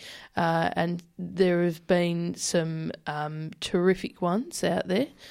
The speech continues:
let's be honest. Um, I, the ones that spring to mind, The Spirit of Christmas, which is the Maya <laughs> album.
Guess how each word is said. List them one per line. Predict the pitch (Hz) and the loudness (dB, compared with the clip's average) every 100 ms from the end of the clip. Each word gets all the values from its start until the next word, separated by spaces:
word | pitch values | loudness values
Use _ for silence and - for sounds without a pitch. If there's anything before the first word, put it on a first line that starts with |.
| - - | -20 -4
let's | 208 - | -2 0
be | - 175 | 2 4
honest. | 180 285 - - - | 4 0 -2 -4 0
Um, | 170 165 170 175 170 | 0 0 -2 -2 2
I, | 170 170 175 175 208 - - - _ _ - | 4 4 2 0 -12 -10 -10 -10 _ _ -14
the | - 202 | 0 2
ones | 185 190 185 | 4 2 2
that | - | -4
spring | - 185 185 | 0 2 2
to | 185 | 2
mind, | 175 170 175 175 - - _ | 2 4 4 0 -6 -20 _
The | - | 0
Spirit | - - 208 190 180 | 0 4 6 6 2
of | 175 | -4
Christmas, | - 196 - 220 320 - - - - _ | 0 0 2 0 0 -2 -4 -6 -20 _
which | - 185 | -2 0
is | 170 | -2
the | - | 0
Maya | 175 175 175 180 180 180 - - - | 2 4 6 6 6 4 2 -10 -16
<laughs> | - - | -18 -2
album. | 185 185 185 254 370 | 4 4 6 4 2